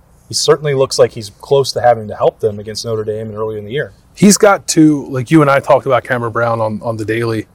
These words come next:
Speaker 2: um, and his, uh, what's the right word for it?
Speaker 1: Je ne sais quoi.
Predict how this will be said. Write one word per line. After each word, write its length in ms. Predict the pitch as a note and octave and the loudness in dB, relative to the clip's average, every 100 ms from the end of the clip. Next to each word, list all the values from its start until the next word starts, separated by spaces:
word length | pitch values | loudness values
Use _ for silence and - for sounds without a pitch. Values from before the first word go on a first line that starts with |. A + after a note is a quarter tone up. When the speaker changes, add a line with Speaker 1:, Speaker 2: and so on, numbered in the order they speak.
| _ _ _ _ - | _ _ _ _ 2
Speaker 2:
um, 400 | B2 A2+ G#2 - _ _ _ _ - - - | 4 4 0 -8 _ _ _ _ -20 -14 -4
and 140 | A#2 | -2
his, 300 | A2+ B2 A2 | 2 0 2
uh, 440 | A#2+ A2 G#2+ G2+ - _ _ _ _ _ _ _ _ _ | 4 4 4 0 -6 _ _ _ _ _ _ _ _ _
what's 180 | - - | -6 0
the 80 | B2 | 2
right 160 | G#2+ | 0
word 240 | F#2+ F#2 - | -2 -6 -6
for 260 | - F2 | -10 -12
it? 60 | - _ _ _ _ _ _ _ _ _ _ _ _ | -12 _ _ _ _ _ _ _ _ _ _ _ _
Speaker 1:
Je 200 | A#2+ C#3+ | -2 0
ne 100 | D3 | 0
sais 200 | B2+ B2 | -2 -6
quoi. 220 | - G#2+ | -6 -10